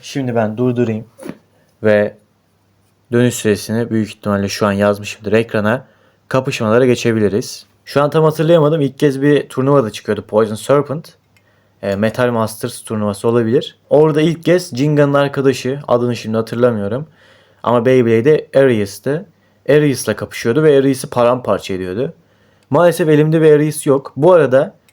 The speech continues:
hani şu an bu video vesilesiyle söyleyeyim. Elinde Arius olup satmak isteyen varsa hani kondisyonu da güzel. Ya almak isterim. Arius çünkü alıyorum. Asla bulamıyorum yani. Ya da bulduklarımın da kondisyonu çok fazla iyi olmuyor.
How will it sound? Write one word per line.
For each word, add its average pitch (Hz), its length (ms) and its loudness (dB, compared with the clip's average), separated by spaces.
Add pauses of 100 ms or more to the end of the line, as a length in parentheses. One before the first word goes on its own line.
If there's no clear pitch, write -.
(140)
hani 104 200 -4
şu - 180 0
an 123 140 0
bu 123 100 -2
video 123 200 2
vesilesiyle 120 500 -2
söyleyeyim. 139 380 0 (580)
Elinde 170 500 4
Arius 160 360 2
olup 156 200 0
satmak 151 420 -2
isteyen 135 400 0
varsa 135 380 -2
hani 110 160 -4
kondisyonu 113 560 -2
da 107 60 -2
güzel. 107 380 -4 (540)
Ya 101 140 -2
almak 147 320 2
isterim. 143 460 -2
Arius 139 300 2
çünkü 120 220 -4
alıyorum. 143 500 0 (260)
Asla 117 420 0
bulamıyorum 104 460 -4
yani. 95 340 -8 (1800)
Ya 131 140 2
da 139 140 4
bulduklarımın 143 680 0
da 156 80 4
kondisyonu 135 500 -2
çok 131 220 -2
fazla 135 240 2
iyi 127 120 0
olmuyor. 131 460 0